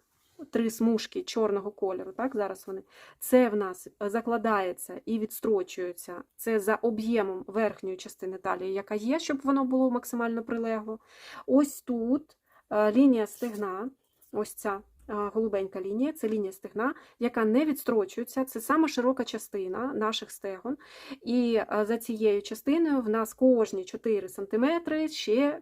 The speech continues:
підуть на таке собі розкліщення. При тому, що,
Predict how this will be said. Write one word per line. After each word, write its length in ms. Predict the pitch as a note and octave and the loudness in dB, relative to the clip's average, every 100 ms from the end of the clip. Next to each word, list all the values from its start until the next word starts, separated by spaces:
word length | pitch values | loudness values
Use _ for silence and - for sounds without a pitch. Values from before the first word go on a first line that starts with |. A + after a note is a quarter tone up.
| - | -6
підуть 400 | A3 G#3+ D4 - | -4 -2 -2 -2
на 240 | F#4+ A#3 | -2 0
таке 280 | B3 G3+ A3 | -2 -4 -6
собі 340 | B3 G3+ G3+ B3 - - | -6 -8 -8 -12 -18 -8
розкліщення. 560 | G#3+ A3 G#3 - G3 G3 | -6 -4 -6 -6 -6 -6
При 120 | - | 0
тому, 240 | B3 A#3+ | 2 2
що, 340 | A3 - A3 | 0 0 2